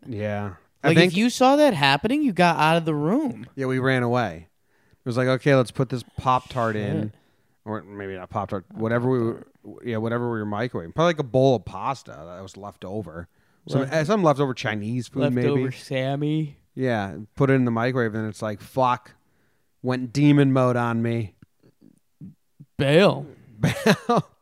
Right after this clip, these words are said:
Speaker 1: We, but we kept riding it out there.
Speaker 2: Save your life. Yeah, and then you'd use it the next time, and it worked great.
Speaker 1: You're like, "Okay, great, great."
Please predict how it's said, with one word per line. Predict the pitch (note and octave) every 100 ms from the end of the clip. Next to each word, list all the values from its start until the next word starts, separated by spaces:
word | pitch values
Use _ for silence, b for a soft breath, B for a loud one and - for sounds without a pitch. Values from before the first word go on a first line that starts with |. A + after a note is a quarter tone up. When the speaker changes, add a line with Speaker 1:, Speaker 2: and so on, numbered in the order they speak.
| _ C#3 E3
Speaker 1:
We, | F3+
but | D#3
we | D3+
kept | C#3 F3 C#3
riding | B2+ B2 C3+ C#3
it | B2+
out | A#2 C#3+ -
there. | F2
Speaker 2:
Save | C#3 D3+
your | D#3 D3
life. | C3+ F3+ D#3+ C#3 -
Yeah, | G#3+ C3
and | G#2+ B2+
then | C#3
you'd | D3+
use | D3 C#3+
it | C3+
the | C3
next | C#3 G3 -
time, | A2+ A2
and | A#2
it | B2
worked | C#3 -
great. | D#3+ A#3+ - - -
Speaker 1:
You're | G#2 G2
like, | G#2
"Okay, | C3+ A2
great, | G2 G#2+ F#2+ - _
great." | A2+ F#2+